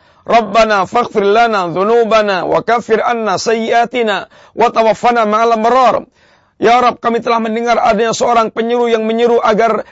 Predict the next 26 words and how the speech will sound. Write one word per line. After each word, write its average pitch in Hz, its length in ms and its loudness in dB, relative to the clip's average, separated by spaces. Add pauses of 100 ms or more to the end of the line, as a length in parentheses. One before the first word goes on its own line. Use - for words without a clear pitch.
beriman 226 560 0
kepadamu. 226 720 0 (560)
Maka 202 320 0
kami 180 240 -2
beriman. 175 560 -4 (800)
Kemudian 214 320 2
setelah 226 320 0
dia 220 240 0
menyebutkan 202 720 -2
keimanannya, 202 720 -2
tauhidnya, 202 800 -2 (240)
baru 220 400 2
dia 233 160 0
meminta 226 480 -2
kepada 202 240 0
Allah, 202 400 0 (400)
"Rabbana 190 560 0
ighfir 190 160 -2
lana," 196 560 0 (240)
dan 190 240 0
seterusnya. 208 640 -2 (320)
Ayat 254 320 0
yang 208 400 -4
telah, 190 480 0
yang 208 240 -2
ada 190 100 -2